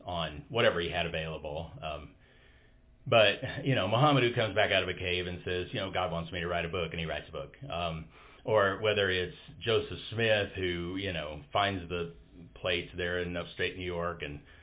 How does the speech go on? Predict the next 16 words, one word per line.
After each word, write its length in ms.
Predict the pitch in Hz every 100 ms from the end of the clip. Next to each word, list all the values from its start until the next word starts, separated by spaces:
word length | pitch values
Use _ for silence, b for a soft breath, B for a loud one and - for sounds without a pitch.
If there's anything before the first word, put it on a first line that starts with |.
| B B B - -
translates 520 | 95 90 90 90 82 -
the 60 |
Reformed 420 | 92 87 98 92 90
Egyptian 440 | 90 87 - 92
into 460 | 87 85 95 87 87
the 80 |
Book 220 | 82 87 90
of 80 |
Mormon, 480 | 90 113 104 98 95
or 260 | 90 92 92
whether 300 | 92 90 85
it's 160 | 82
L. 140 | 85 85
Ron 240 | 82 80
Hubbard, 520 | 80 117 101 95 87
uh, 420 | 90 85 80 78